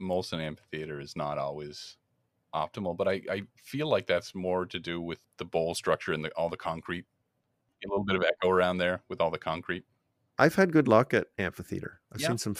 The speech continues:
Speaker 1: I, I've had
Speaker 2: phenomenal
Speaker 1: both
Speaker 2: shows
Speaker 1: good
Speaker 2: there.
Speaker 1: and bad shows there from an audio perspective.
Speaker 2: But this kinda didn't make sense that they were able to project such incredible sound, so clear, and the band was so good, so tight.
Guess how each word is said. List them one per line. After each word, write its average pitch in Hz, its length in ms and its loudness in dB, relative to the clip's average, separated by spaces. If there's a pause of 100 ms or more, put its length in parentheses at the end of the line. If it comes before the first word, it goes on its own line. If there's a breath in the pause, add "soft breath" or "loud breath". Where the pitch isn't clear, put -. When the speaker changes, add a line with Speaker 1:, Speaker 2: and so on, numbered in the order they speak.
Speaker 1:
I, 131 60 8
I've 123 40 -2
had - 20 -4
Speaker 2:
phenomenal 98 480 4
Speaker 1:
both - 40 -6
Speaker 2:
shows 98 280 2
Speaker 1:
good 107 160 2
Speaker 2:
there. 95 100 0
Speaker 1:
and 95 100 -4
bad 69 220 0
shows 71 240 -6
there 67 200 -8 (640)
from 85 140 -6
an 80 60 -4
audio 78 320 -4
perspective. 71 480 -6 (880)
Speaker 2:
But 123 140 2
this - 340 4 (800)
kinda 127 280 8
didn't 107 180 6
make 98 180 2
sense 101 420 2
that - 160 -8
they 104 120 2
were 95 180 -2
able 101 220 -2
to - 160 -8 (680)
project 104 400 0
such 98 220 -2
incredible 98 480 2
sound, 92 600 0 (400)
so 104 340 2
clear, 90 420 0
and 107 180 -2
the 95 60 -2
band 98 320 0
was 87 120 -4
so 85 720 0
good, 73 380 -4 (540)
so - 440 0
tight. - 320 -6